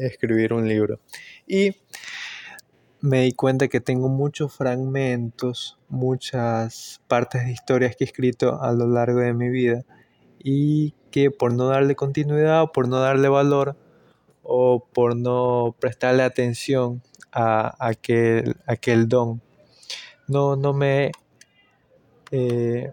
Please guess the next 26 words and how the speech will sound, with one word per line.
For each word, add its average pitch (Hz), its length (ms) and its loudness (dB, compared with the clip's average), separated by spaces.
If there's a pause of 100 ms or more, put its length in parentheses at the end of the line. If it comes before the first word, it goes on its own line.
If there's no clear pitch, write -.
(120)
atrevido 123 880 0 (720)
a, 110 340 -4
a 127 80 -4
escribir 113 340 -2
un 117 120 -4
libro 117 260 0
completo. 131 500 -2 (720)
Y 117 320 -4
bueno, 113 320 -2
como 113 260 -4
recopilando 113 720 -4
todo 123 440 -2
lo 120 160 -2
que 120 120 -6
he - 20 -2
escrito, 127 540 -4
he 113 40 -4
estado 117 300 -2
viendo 120 440 -4 (520)
en 131 80 -4
estos 120 220 -6
últimos 123 460 -4
días, 127 180 2
justamente 123 580 -2
esta 123 180 -2
tarde, 127 480 0